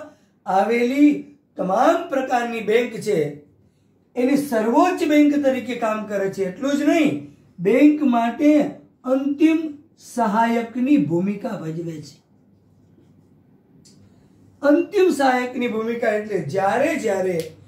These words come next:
કોઈ પણ બેંકની મુશ્કેલી હોય, કટોકટીની પરિસ્થિતિ હોય, ત્યારે સહાયકની ભૂમિકામાં Reserve Bank of India છે ને, એ કામ કરે છે. વિદ્યાર્થી મિત્રો, bank છે, Reserve Bank એ નિયમનકાર છે.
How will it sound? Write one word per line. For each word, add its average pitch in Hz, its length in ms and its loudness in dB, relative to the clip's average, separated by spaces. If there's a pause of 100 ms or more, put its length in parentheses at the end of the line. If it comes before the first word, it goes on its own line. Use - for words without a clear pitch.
(460)
કોઈ 220 400 2
પણ 330 240 0
બેંકની 226 440 -2
મુશ્કેલી 190 540 -4
હોય, 160 400 0 (440)
કટોકટીની 294 760 -2
પરિસ્થિતિ 220 540 -4
હોય, 190 280 2 (340)
ત્યારે 196 320 0
સહાયકની 262 840 2
ભૂમિકામાં 185 640 -2 (380)
Reserve 180 440 -2
Bank 185 220 -4
of 175 160 -8
India 175 320 -2
છે 240 140 -4
ને, 170 120 -2 (320)
એ 175 60 -10
કામ 156 320 -2
કરે 147 220 -4
છે. 135 140 -8 (460)
વિદ્યાર્થી 220 440 0
મિત્રો, 262 220 2 (720)
bank 254 360 0
છે, 277 140 2 (760)
Reserve 208 400 6
Bank 277 460 -2
એ 226 60 -6
નિયમનકાર 220 880 0
છે. 143 240 -10